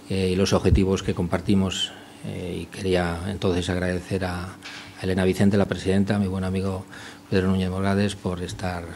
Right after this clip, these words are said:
digamos, juntos en estos empeños, ¿eh? de esta cada vez más, em-, esperemos, activa sociedad civil. Voy a, voy a aprovechar o intentar aprovechar al máximo los diez minutos que tengo para simplemente, mm,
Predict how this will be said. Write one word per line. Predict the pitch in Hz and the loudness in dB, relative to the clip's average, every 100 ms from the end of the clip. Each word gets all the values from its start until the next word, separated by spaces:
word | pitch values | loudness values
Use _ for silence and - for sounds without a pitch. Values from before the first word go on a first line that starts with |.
| 82 - | -14 -8
digamos, | 92 87 90 - - - | -4 -4 -4 -6 -8 -12
juntos | - 117 117 113 101 | 4 8 8 8 4
en | 95 | 4
estos | 101 - 107 101 - | 2 2 2 2 0
empeños, | 101 95 - 117 110 113 117 - - | -2 -2 6 8 8 6 2 -4 -4
¿eh? | 113 117 | 0 2
de | 104 | 2
esta | 101 - 104 101 - - - | 0 2 2 2 -4 -20 -18
cada | - 107 95 | 2 4 8
vez | 104 104 110 | 6 6 4
más, | 104 104 104 117 | 4 6 2 -2
em-, | 107 101 - | -4 -6 -8
esperemos, | - 101 104 107 104 | -4 0 2 0 0
activa | 95 - 110 104 110 - - - - - | -6 0 2 2 -2 -10 -18 -18 -20 -12
sociedad | - 92 98 95 | -2 0 4 2
civil. | 92 98 85 - - - - - - | 2 -2 -2 -4 -12 -16 -16 -18 -2
Voy | 131 135 | 4 6
a, | |
voy | 131 | 8
a | 131 | 6
aprovechar | 123 117 107 - 117 | 6 4 4 4 4
o | 107 | 4
intentar | 101 98 98 107 | 4 2 0 0
aprovechar | 107 107 98 107 | 0 0 0 -2
al | 101 | 0
máximo | 104 107 - 110 104 104 - - - - - - - | 0 0 -2 0 0 0 -6 -16 -20 -20 -18 -12 0
los | 123 104 | 4 6
diez | 107 | 8
minutos | 101 104 95 98 | 8 8 6 2
que | 98 | 0
tengo | - 107 117 113 | 2 6 6 4
para | 104 | 0
simplemente, | 98 104 101 95 92 107 101 95 | 0 0 0 2 2 4 4 4
mm, | 90 87 | 2 0